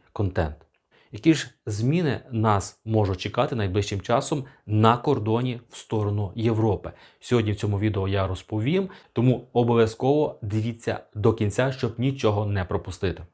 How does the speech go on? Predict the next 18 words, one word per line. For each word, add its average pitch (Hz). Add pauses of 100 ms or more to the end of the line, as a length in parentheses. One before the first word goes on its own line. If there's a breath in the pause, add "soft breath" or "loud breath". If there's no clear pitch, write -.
(260)
По-перше, 151
прикордонна 120
служба 117
попереджає, 117
що 107
п'ятнадцятого 107
серпня 131
в 107
пункті 110
пропуску 104
Лужанка 120
будуть 101
проводитись 101
якісь -
певні 98
технічні 104
роботи, 123 (380 loud breath)
і 104